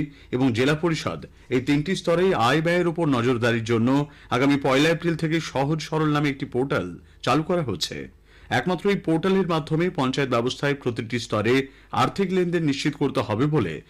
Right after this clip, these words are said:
পঞ্চায়েত দপ্তরের তরফে জেলা শাসকদের নির্দেশ দেওয়া হয়েছে।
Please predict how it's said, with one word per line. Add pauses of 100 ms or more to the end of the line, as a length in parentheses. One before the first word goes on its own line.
(180)
পঞ্চায়েত
দপ্তরের
তরফে
জেলা
শাসকদের (320)
নির্দেশ
দেওয়া
হয়েছে।